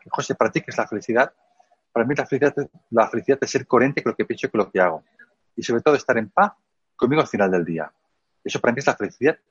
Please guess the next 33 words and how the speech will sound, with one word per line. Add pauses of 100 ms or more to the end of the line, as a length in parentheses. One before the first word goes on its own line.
que
para
otros
no
significa
que
lo
sea. (680)
Entonces
me
dicen,
eh,
"José,
¿yo
puedo
estar, (240)
si
tú
puedes
estar
triste?".
Digo,
"Sí". (640)
"Yo
puedo
estar
feliz (600)
y
sentirme
triste". (1600)
Y
las
ambas,